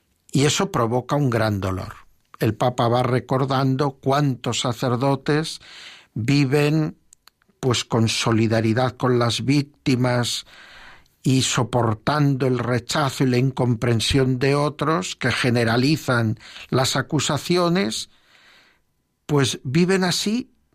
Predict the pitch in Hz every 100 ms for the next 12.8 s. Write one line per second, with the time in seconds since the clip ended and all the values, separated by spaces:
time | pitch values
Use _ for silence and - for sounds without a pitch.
0 | _ - 139 156 220 240 254 - _ _
1 | - 139 127 123 123 120 120 127 208 214
2 | 202 - - _ _ - 123 123 113 104
3 | 101 95 - 107 92 101 101 - - _
4 | _ _ _ _ _ - - - - -
5 | 113 110 107 131 - 131 139 - _ _
6 | _ _ - 107 113 117 113 113 110 147
7 | 143 131 110 - 107 98 95 95 - -
8 | - - 120 113 143 160 135 117 110 113
9 | 113 123 127 131 190 196 - 185 208 311
10 | - - 202 - - - - - - -
11 | - - - _ - - - - - -
12 | - - _ _ - 107 98 87